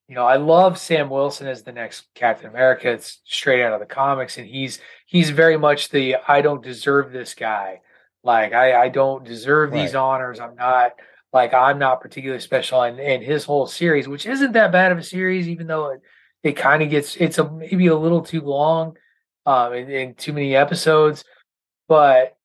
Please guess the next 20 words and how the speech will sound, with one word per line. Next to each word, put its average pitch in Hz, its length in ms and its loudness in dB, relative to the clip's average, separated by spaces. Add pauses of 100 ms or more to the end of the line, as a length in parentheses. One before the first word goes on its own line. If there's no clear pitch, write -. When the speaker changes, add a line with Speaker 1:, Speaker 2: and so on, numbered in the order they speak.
Speaker 1:
him 180 400 2
coming 160 320 0
into 147 240 -6
his 127 200 -6
own 131 460 -2
by 120 200 -6
the 135 180 -14
end 135 160 -6
of 120 160 -6
that 117 440 0
series 147 560 0
is 120 160 -10
what, 131 440 2 (380)
what 156 260 2
it's 120 120 -10
supposed - 340 -6
to 135 60 -20
do, 151 220 2
so 131 200 -6
that 123 280 -2